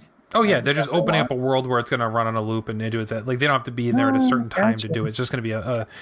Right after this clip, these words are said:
Speaker 2: Gotcha.
Speaker 1: Ro-, Roblox is, is a culmination of different games and en-, environments that people build. Like, anybody can go in there and make a level. Like, we can make a P S V G Prime world in Roblox just because we
Speaker 2: I'm
Speaker 1: want
Speaker 2: gonna
Speaker 1: to.
Speaker 2: end up playing this game with my son now. I mean,
Speaker 1: Your son
Speaker 2: you're
Speaker 1: would probably love it, dude. I
Speaker 2: thinking,
Speaker 1: mean, like, you,
Speaker 2: I
Speaker 1: you
Speaker 2: know.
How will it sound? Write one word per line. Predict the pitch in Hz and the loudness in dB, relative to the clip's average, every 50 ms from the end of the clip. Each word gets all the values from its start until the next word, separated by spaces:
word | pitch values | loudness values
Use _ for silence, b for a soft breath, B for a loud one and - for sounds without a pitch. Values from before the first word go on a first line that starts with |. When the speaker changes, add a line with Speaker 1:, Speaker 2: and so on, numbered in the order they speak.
| B B | B B
Speaker 2:
Gotcha. | - 127 | -4 0
Speaker 1:
Ro-, | 139 170 196 185 - 156 156 180 202 | 0 0 0 0 -2 0 2 2 2
Roblox | 202 220 220 220 - - - | 4 4 2 2 2 2 0
is, | 165 160 147 139 131 | -2 -2 -2 -2 -2
is | 147 151 139 127 - - - - - - _ _ _ _ _ - - - - - | 0 0 0 0 -2 -6 -10 -16 -20 -20 _ _ _ _ _ -20 -20 -14 -12 -8
a | 131 131 123 127 123 107 - - - - - - - _ - - _ | -6 -6 -6 -6 -8 -10 -10 -12 -12 -14 -16 -20 -20 _ -20 -14 _
culmination | - - - 185 190 190 170 156 160 160 - - 156 | -6 -2 0 0 2 2 2 2 2 0 0 -2 -2
of | 139 | -2
different | 131 147 - - 147 123 107 131 127 | -2 -2 -2 -2 -4 -4 -6 -6 -4
games | - 139 135 143 147 139 135 | -2 0 0 0 0 0 0
and | 139 135 131 120 - | 0 -2 -2 -4 -6
en-, | - 139 | -4 -4
environments | 135 131 127 127 127 127 123 120 113 | -2 0 2 2 2 0 0 -2 -4
that | - 120 | -6 -6
people | - 131 127 - 120 | -6 -4 -4 -4 -4
build. | 110 113 101 95 95 - B B B B B B B - | -4 -4 -6 -6 -8 -12 B B B B B B B -4
Like, | 139 131 131 | -2 0 2
anybody | 160 175 180 160 180 156 | 2 2 4 4 2 2
can | 147 | 2
go | 151 | 2
in | 151 | 2
there | 143 135 | 2 2
and | |
make | 131 131 127 | 0 0 0
a | 127 | 0
level. | 117 123 117 110 110 | 0 0 0 0 -2
Like, | 113 117 | -2 -2
we | 131 135 | 0 0
can | 131 | 0
make | 135 135 127 - | 0 -2 -2 -2
a | |
P | 117 - 143 | -2 0 0
S | 135 127 - | 0 0 -2
V | 135 | -2
G | 127 127 127 | -2 0 -2
Prime | 123 - 135 123 120 123 | -2 0 -2 -2 -2 -2
world | 113 113 110 110 113 113 - | -2 0 0 0 -2 -2 -2
in | 127 117 113 113 113 | -2 -2 -2 -2 0
Roblox | 117 117 113 110 104 98 - - - - - _ | 0 0 0 0 -2 -4 -6 -8 -10 -14 -16 _
just | - - 135 110 | -6 -6 -4 -2
because | 135 123 120 117 | -2 -2 0 2
we | 135 | 2
Speaker 2:
I'm | 208 | 4
Speaker 1:
want | 311 359 349 | 6 6 6
Speaker 2:
gonna | 240 | 6
Speaker 1:
to. | 175 | 6
Speaker 2:
end | 175 170 165 | 6 4 4
up | - - | 2 0
playing | - - 160 151 156 160 151 | 0 4 4 6 6 6 4
this | 143 127 - | 4 0 0
game | - 143 135 131 | 0 2 2 2
with | 127 117 - | 2 0 0
my | 123 120 | -2 -2
son | 110 - - 117 117 113 | 0 0 0 0 2 2
now. | 110 107 101 104 110 | 2 2 2 2 2
I | 110 | 0
mean, | 98 113 127 139 147 | 0 0 2 2 4
Speaker 1:
Your | 151 151 | 4 4
son | 156 160 165 147 | 4 4 4 2
Speaker 2:
you're | 139 | 2
Speaker 1:
would | 123 | 2
probably | - 127 123 123 | 4 2 4 2
love | 120 123 120 123 | 2 2 2 2
it, | 127 | 4
dude. | - - | 4 6
I | 139 | 6
Speaker 2:
thinking, | 139 151 | 6 4
Speaker 1:
mean, | 160 156 | 4 4
like, | 165 180 151 - | 2 2 2 2
you, | 165 156 | 4 6
Speaker 2:
I | 160 | 6
Speaker 1:
you | 160 | 6
Speaker 2:
know. | 151 151 143 135 131 127 120 117 | 6 6 6 6 6 4 4 2